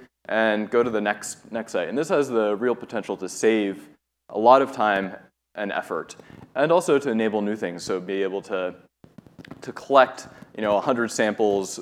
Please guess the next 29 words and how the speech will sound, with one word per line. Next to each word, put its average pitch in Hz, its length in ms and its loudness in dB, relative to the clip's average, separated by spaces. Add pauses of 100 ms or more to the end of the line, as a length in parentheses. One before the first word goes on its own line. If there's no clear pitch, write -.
(120)
within 113 320 -4
a 98 40 -4
day 101 240 2
after 95 640 0
a 98 80 -6
rainfall 92 720 -2
event. 80 380 -8 (520)
And 110 360 2
here 156 220 4
you 147 80 4
can 143 100 0
see, 131 480 2 (240)
um, 107 480 2 (300)
the, 98 500 0 (400)
the 95 80 -4
first - 320 -4
outdoor 107 380 2
tests - 540 -2
where 98 300 0
we, 98 280 -2 (480)
we - 60 -12
were 90 100 -4
actually 92 600 -2 (240)
outside 98 680 2 (240)
collecting 101 380 -4
samples. 107 600 -4 (420)
Um, 90 200 -4
we 95 120 -6
had 92 440 2